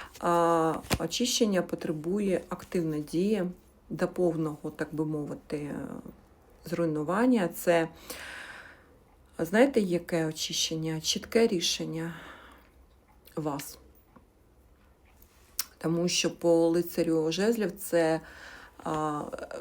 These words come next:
і, знаєте, тут ритуал потрібен:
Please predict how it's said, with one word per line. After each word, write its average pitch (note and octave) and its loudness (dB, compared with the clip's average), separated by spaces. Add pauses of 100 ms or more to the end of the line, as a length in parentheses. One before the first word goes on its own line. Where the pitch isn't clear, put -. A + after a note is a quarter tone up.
(280)
і, F#3 2
знаєте, A#3+ 10
тут - 0
ритуал A#3+ 4 (380)
потрібен: E3+ 4